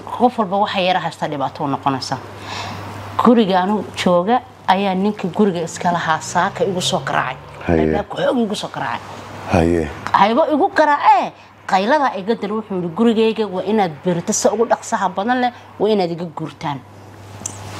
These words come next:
Speaker 1: Ma garatay? Ninkii gurigiisa laga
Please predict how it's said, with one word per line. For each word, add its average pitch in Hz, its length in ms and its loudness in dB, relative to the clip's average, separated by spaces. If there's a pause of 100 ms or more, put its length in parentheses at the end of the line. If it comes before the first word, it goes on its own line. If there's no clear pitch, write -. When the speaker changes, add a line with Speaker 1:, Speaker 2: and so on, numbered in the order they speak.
(300)
Speaker 1:
Ma 262 80 6
garatay? 165 340 0 (1160)
Ninkii 262 280 4
gurigiisa 254 400 0
laga 254 120 2